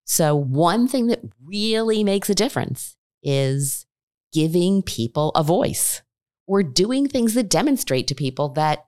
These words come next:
they're, you know, feeling like you're making a difference is a great drug. You know, feeling that you matter. And, um, okay, I'll tell you another story. Early, early in my career,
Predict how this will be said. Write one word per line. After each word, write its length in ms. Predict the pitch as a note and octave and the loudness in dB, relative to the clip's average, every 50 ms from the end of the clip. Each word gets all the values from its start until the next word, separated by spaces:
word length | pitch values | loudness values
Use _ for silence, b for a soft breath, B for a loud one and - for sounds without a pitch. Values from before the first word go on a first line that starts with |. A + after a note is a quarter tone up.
| _ - | _ -8
they're, 160 | E3 E3 E3 - | -6 -6 -4 -4
you 80 | - F#3 | -4 -4
know, 220 | F3 D#3+ D3 D3+ _ _ _ _ _ _ _ _ _ _ | -2 -4 -6 -8 _ _ _ _ _ _ _ _ _ _
feeling 280 | - F4+ A#4 B4 A#4+ G#4+ | -2 0 2 2 4 2
like 180 | D#4+ A3 - - | 2 2 2 2
you're 80 | E3+ D#3 | 2 4
making 280 | D3+ D3+ D3+ C#3+ C3 | 2 2 2 2 0
a 40 | B2+ | 2
difference 560 | A2+ B2+ B2+ B2+ - A#2 F2 - - - - - | 2 0 0 0 0 -2 -2 -2 -4 -8 -6 -4
is 120 | C#3 A#2 | -2 -2
a 140 | A#2 G2 - - - - G2+ G#2 A2 | -2 -2 -4 -12 -18 -16 -16 -16 -12
great 380 | A2+ A2+ A2 A#2+ C3 C3+ C3+ - _ _ - | -6 -4 -2 0 -2 -2 -4 -8 _ _ -12
drug. 420 | - G2+ G#2+ G2+ - - F#2+ - G2+ - _ _ _ _ _ _ _ _ _ _ _ _ _ _ _ _ _ _ _ - | -8 -6 -4 -4 -4 -6 -8 -12 -16 -16 _ _ _ _ _ _ _ _ _ _ _ _ _ _ _ _ _ _ _ -4
You 100 | D#3+ C#3+ | -2 -2
know, 80 | A#2+ | 0
feeling 540 | - - - F#3 D#3+ E3 E3 E3 D#3+ D#3 D3 | -2 -2 -2 0 2 2 2 2 2 2 2
that 160 | C#3 C3 - | 2 2 2
you 100 | - B2 | 0 0
matter. 560 | A#2+ A#2+ A#2 A2+ A2+ A2+ G#2+ G#2 A2+ A2 - _ _ _ _ _ _ _ _ _ - | 0 0 0 0 0 0 -2 -2 -4 -6 -8 _ _ _ _ _ _ _ _ _ -2
And, 260 | C#3+ C3+ C3 C3 C3 | 0 0 2 2 2
um, 80 | C#3 C3 | 0 0
okay, 180 | - D3 - F3+ | 0 0 0 0
I'll 60 | C#3 | 2
tell 160 | C#3 - F3 | 2 2 2
you 40 | D3+ | 2
another 220 | D3 C#3 C3 B2+ | 2 2 2 0
story. 520 | B2 - - B2 A2+ A2+ A2+ G#2+ G#2+ G#2+ - _ _ _ _ _ - | 0 -2 -2 -4 -2 -2 -4 -4 -6 -8 -12 _ _ _ _ _ -2
Early, 560 | B3 A#3+ A#3 A#3+ A#3+ A3+ A3 G#3 G3+ - - | 0 0 2 2 2 4 4 2 2 0 -2
early 460 | - F#3+ G3 G3 G3+ G3 F#3 E3 D3 C#3+ | -4 -2 -2 0 0 2 2 2 2 2
in 80 | C3+ | 2
my 160 | B2+ A#2 A#2 | 2 2 0
career, 580 | A#2+ - - C3 A2+ A2+ G#2 G2+ - A2+ A2+ - | 0 -2 -2 -2 -2 -2 -2 -4 -4 -8 -10 -14